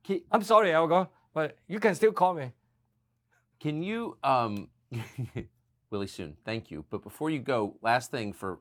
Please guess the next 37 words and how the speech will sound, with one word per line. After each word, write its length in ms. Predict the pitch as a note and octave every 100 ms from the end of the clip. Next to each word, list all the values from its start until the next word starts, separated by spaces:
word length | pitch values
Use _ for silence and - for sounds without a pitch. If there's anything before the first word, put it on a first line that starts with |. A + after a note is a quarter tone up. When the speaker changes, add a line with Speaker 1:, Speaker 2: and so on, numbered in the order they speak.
| _
Speaker 1:
for 180 | G#2 F#2
viewers 340 | A2+ C#3+ C3+
who 60 | B2
wanna 260 | G#2+ G2+
know 140 | G2 F#2
more 400 | F2+ F2+ G#2 -
about 340 | F#2 E2+ E2
Speaker 2:
Yes. 60 | D#2
Speaker 1:
what 200 | G2 -
you 120 | F2+
do, 380 | E2 G2 D3 F3+ _ _ _ _
can 140 | C3
you 120 | A#2+ A2
say 200 | - A2+
once 340 | G2 G#2+ -
again 260 | G2+ G2+ G2
where 140 | F#2+
they 140 | F2+
can 340 | E2+ G2 F2 E2 _ _ -
Speaker 2:
Yes. 320 | C3+ F3+ -
Speaker 1:
read 240 | A2 G2+
it? 80 | D2
Speaker 2:
Please, 260 | C4+ C4 G#3+
uh, 360 | G3 F#3 E3 C#3+ -
uh, 220 | D#3+ D#3+
I 120 | D#3+
hope 280 | D3 F3 F#3
that, 260 | F3 D#3+ -
uh, 200 | E3+ D#3+
I 60 | D3+
don't 200 | D#3 F3+
disappoint 520 | D#3 C3+ C#3 E3 F#3
anyone, 480 | E3 G3+ G#3 G#3+ A#3+
but 160 | F3 C#3
please 240 | F#3 G#3+
come 260 | - F3+ F#3
to 280 | E3 D3+